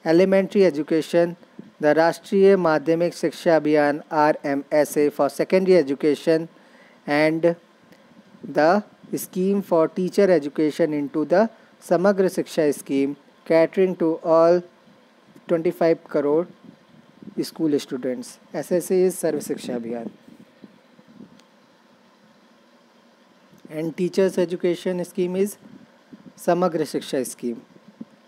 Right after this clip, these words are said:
The major objective of the scheme include enhancing learning outcomes of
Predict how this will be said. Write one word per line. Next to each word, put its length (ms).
The 100
major 420
objective 580
of 220
the 180
scheme 360
include 460
enhancing 600
learning 380
outcomes 560
of 280